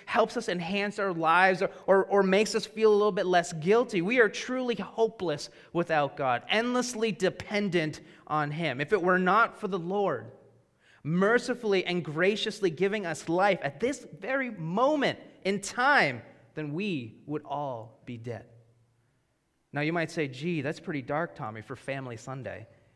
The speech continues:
Well, it's just the reality. And notice here that for David, it doesn't lead him to a place of, of darkness or despair or depression. It actually gives him hope.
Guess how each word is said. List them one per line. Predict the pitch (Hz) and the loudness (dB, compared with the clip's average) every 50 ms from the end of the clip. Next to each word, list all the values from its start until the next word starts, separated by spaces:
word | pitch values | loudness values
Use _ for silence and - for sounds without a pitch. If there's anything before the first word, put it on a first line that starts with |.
| _ - | _ -6
Well, | 147 156 - | -6 -4 -4
it's | - 170 - | -4 -6 -6
just | 240 240 - | -6 -6 -6
the | - 180 | -6 -4
reality. | 156 143 131 127 143 170 214 208 160 120 104 107 - - _ _ _ _ _ _ - | -4 -4 -4 -4 -6 -6 -6 -6 -8 -8 -10 -14 -18 -20 _ _ _ _ _ _ -4
And | - 202 208 | -2 0 2
notice | 208 233 269 320 349 339 - | 4 4 4 4 2 0 0
here | - 269 302 311 285 | 0 2 4 4 4
that | - 202 214 202 | 4 2 2 4
for | - 214 | 4 4
David, | 202 165 214 247 285 247 220 180 | 4 6 4 4 4 4 2 2
it | 196 | 4
doesn't | 208 254 339 - 440 285 208 | 6 4 4 4 2 0 2
lead | 196 220 277 285 | 2 2 2 2
him | 269 220 | 0 -2
to | - - 208 196 | -2 0 0 0
a | 180 | 0
place | - - 185 190 220 233 220 - | 0 -2 0 2 2 2 2 2
of, | 233 214 - - - - | 0 0 0 -4 -6 0
of | - 180 170 147 143 131 - | 2 2 2 0 -4 -8 -6
darkness | 151 165 170 185 202 220 220 220 196 214 214 214 214 214 214 - - - - | 0 4 6 8 8 6 6 2 0 0 2 2 2 0 -2 -8 -12 -4 2
or | 165 170 165 | 2 2 2
despair | 147 156 143 - - - - - - 202 196 196 202 208 208 208 | 2 -2 -6 -6 -8 -12 -6 -2 0 2 4 4 4 4 4 4
or | 175 170 | 4 2
depression. | 151 139 147 - - - - 175 190 262 339 - - - 185 160 | 2 0 -2 -4 -8 -6 0 4 6 6 6 4 2 0 0 4
It | 185 240 | 6 6
actually | 311 381 403 - - 247 233 | 6 6 4 2 -2 -4 -2
gives | 208 247 240 208 240 | 0 0 0 0 -2
him | 247 240 240 | -2 -2 -2
hope. | 226 214 247 294 370 370 240 - | -2 2 4 4 4 4 0 -4